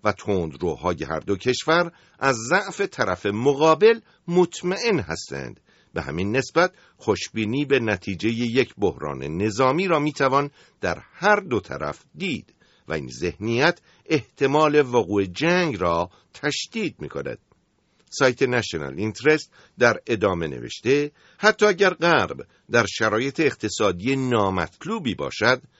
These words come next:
و به خیال جناح‌های تندرو در ایران قدرت آمریکا رو به زوال باشد، باز هم نباید فراموش کرد که حتی ابرقدرت‌های رو به زوال نیز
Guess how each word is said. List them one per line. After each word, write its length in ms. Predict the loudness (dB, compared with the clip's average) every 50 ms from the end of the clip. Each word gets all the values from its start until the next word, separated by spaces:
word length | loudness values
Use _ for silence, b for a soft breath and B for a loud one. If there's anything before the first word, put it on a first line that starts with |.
| b b b b b
و 100 | 0 2
به 140 | 4 4 2
خیال 420 | 0 2 2 4 4 6 6 4 4
جناح‌های 580 | 4 2 2 2 2 0 0 -2 -2 -2 -4
تندرو 560 | -4 -2 -2 0 0 0 0 0 -2 -2 -2
در 140 | 0 0 -2
ایران 440 | -2 -2 0 2 2 2 2 0 -4 b b b b b b b 0
قدرت 460 | 0 2 0 0 2 2 2 2 2
آمریکا 640 | -2 -2 -2 -2 -4 -4 -2 0 0 0 0 -2 -4 b b b b
رو 220 | b -4 -2 -2 0
به 120 | 0 0 -2 -2 -4 -2 2
زوال 400 | 2 4 4 6 4 4 4 2
باشد، 420 | -2 -6 -4 0 0 0 0 0 _ _ _ _ _ _ _ 0
باز 300 | 2 4 4 4 0 -2
هم 400 | -2 -2 0 0 0 0 2 4
نباید 420 | 4 4 4 2 0 0 -2 -4
فراموش 600 | -4 -2 -2 0 0 0 -2 -2 -6 -6 -8 -8
کرد 300 | -2 0 0 0 0 -4 b b b b b b
که 100 | 2 2
حتی 240 | 2 2 0 0
ابرقدرت‌های 1120 | 0 0 2 0 2 2 2 0 0 -2 -2 -2 -2 -4 -6 -6 -4 -4 -4 -4 -4 -2 -4
رو 240 | -4 -4 -4 -6 -2
به 120 | -2 -4
زوال 500 | -2 0 2 2 4 4 4 4 4 2
نیز 440 | 0 0 -2 -2 -2 -4 -6 -8